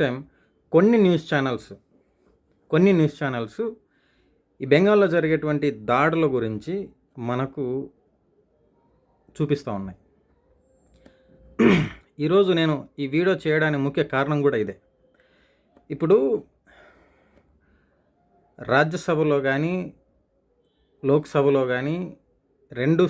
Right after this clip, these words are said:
సభలలో, అంటే పార్లమెంట్లో ఆ బిల్లు పాస్ అయిన తర్వాత ఒక రాష్ట్రపతి చేత అది ఆమోదం పొందినప్పుడు ఒక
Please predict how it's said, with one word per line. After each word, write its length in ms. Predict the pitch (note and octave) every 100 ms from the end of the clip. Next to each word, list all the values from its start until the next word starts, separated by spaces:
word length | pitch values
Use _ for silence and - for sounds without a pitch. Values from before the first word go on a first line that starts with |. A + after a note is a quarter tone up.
| D3+
సభలలో, 500 | C3+ C#3 C3+ B2+ A2 - _
అంటే 160 | B2 C#3+ B2+
పార్లమెంట్లో 500 | B2+ D3+ D3+ D3 D3 B2
ఆ 20 |
బిల్లు 180 | C3 C#3+ C3+
పాస్ 220 | C3 C3
అయిన 140 | C#3 C#3 B2+
తర్వాత 360 | B2 B2+ - E3+ F3 - _ _ _ _ _ _ _
ఒక 80 | A#2+ B2
రాష్ట్రపతి 580 | D#3 - D#3+ D#3 D3 C3+
చేత 240 | C#3 C3+ E3 F3 - _ _ _ _ -
అది 100 | C3+ C3
ఆమోదం 340 | F3 F3 D#3+ D3
పొందినప్పుడు 560 | C#3+ D3 D#3 C3+ C3+ E3+ A3+ - _ _ _ _ _ _ _ _ _ _ _ _ _ _ _ _ _ _
ఒక 80 | C#3+